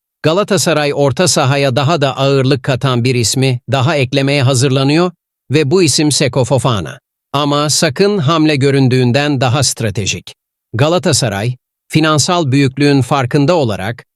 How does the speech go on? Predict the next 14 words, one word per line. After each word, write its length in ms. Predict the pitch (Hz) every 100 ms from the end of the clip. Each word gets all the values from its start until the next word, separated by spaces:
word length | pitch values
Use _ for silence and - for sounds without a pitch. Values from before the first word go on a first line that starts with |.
| _ _
Fofana'yı 640 | - 147 175 170 135 143
kiralık 440 | 131 156 147 165 147
olarak 420 | 131 123 147 -
getirmeyi 580 | 151 143 160 143 147 139
hedefliyor. 600 | 117 117 107 104 85 - - _ _ -
Sonuçta 680 | - 160 135 - 147 135 131 _ _
sözleşmesi 840 | - - 156 123 156 - 147 175 170
iki 260 | 151 175 156
bin 120 | 160
yirmi 400 | 139 170 165 156
altıya 360 | 143 131 165
kadar 360 | 147 135 135 110
devam 320 | 127 143 170
eden 380 | 160 135 151 170